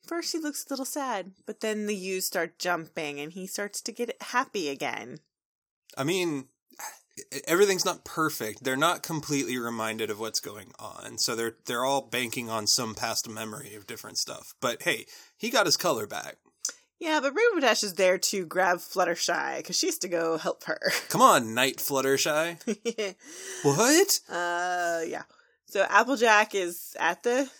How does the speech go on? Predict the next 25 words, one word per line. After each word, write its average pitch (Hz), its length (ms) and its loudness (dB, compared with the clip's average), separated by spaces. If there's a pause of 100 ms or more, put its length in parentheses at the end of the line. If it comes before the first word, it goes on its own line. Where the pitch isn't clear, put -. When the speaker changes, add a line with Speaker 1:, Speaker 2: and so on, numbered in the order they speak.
(100)
Speaker 1:
heart, 226 340 0
and 175 260 -8
she, 214 260 -4 (160)
more 160 200 -2
crystal 180 320 -4
ponies 165 380 -6
keep - 260 -10
trying, 147 360 -4
and 156 100 -4
was 165 160 -8
like, 196 180 -10
"Oh, 247 180 -4
I 269 120 -4
would, 247 160 -4 (160)
I'd 220 180 -4
really 233 300 -2
like 247 340 0 (160)
to, 247 220 -2
uh, 220 160 0
look 208 200 -6
at - 60 -16
the 262 120 -2
heart. 302 340 0
And, 190 80 -10
like, 214 120 -6